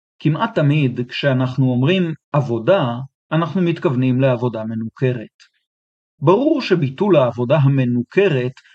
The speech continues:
אין פירושו ביטול העבודה המהותית, או המהות הפוזיטיבית של העבודה. ומכל מקום, תיאור העבודה החופשית כמשחק לא מקדמת אותנו הרבה, ומקשה עלינו לזהות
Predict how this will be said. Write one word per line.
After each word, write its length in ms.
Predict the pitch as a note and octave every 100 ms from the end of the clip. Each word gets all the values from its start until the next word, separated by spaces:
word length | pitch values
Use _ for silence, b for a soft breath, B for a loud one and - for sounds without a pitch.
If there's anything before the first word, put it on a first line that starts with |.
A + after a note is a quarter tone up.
| b
אין 180 | G3+ A#3
פירושו 580 | A3+ E3 C#3 - D#3 D3+
ביטול 400 | B2+ - E3+ D3
העבודה 500 | C3 B2+ A2 A2 C3
המהותית, 880 | B2+ B2 G#2+ A2 - D#3+ E3 C3+ - - b b
או 260 | C3+ A#2+ A2 B -
המהות 500 | C#3+ C3 A2 F3 D#3+
הפוזיטיבית 880 | C#3+ C#3 C3 B2 - D#3+ E3 D3+ -
של 200 | C3 A2+
העבודה. 540 | B2 G#2+ A2+ G#2+ B2 - _ _ _ _ _ _ _ _
ומכל 400 | G3 A3 B3 B3+
מקום, 440 | B3 - G#3+ G#3 G3
תיאור 480 | D#3+ F3 A#3+ G#3+ F#3+
העבודה 580 | D3+ C#3 C3 C3 C#3+ E3+
החופשית 540 | D#3+ B2+ - E3+ E3+
כמשחק 920 | - C#3 C3 B2 B2 - - F3+ G#3+ G3+ - b b b
לא 120 | - C4
מקדמת 580 | B3+ G3+ D#3 D#3 E3
אותנו 360 | D3 C#3+ C3 B2 A#2
הרבה, 340 | A2 G#2 A2+ A2
ומקשה 540 | C#3+ F#3+ F#3 - A#3+ A#3
עלינו 300 | A3 F3+ D#3+
לזהות 560 | D3 A#2+ B2 B2+ F3+